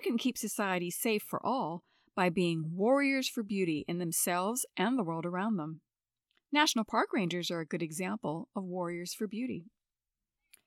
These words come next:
In July of two thousand thirteen, I spoke to male veterans at Under the Hood Cafe in Kylene, Texas, near Fort Hood Army Base, about the importance of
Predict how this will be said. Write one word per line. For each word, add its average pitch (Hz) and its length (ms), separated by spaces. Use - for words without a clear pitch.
In 359 140
July 381 380
of 392 100
two 285 140
thousand 226 360
thirteen, 190 640
I 381 160
spoke 254 300
to 233 100
male 208 220
veterans 180 580
at 175 220
Under 262 180
the 311 120
Hood 269 180
Cafe 170 560
in 196 120
Kylene, 233 480
Texas, - 680
near 190 320
Fort 269 280
Hood 208 280
Army 233 240
Base, - 440
about 302 260
the 285 120
importance 233 580
of 190 200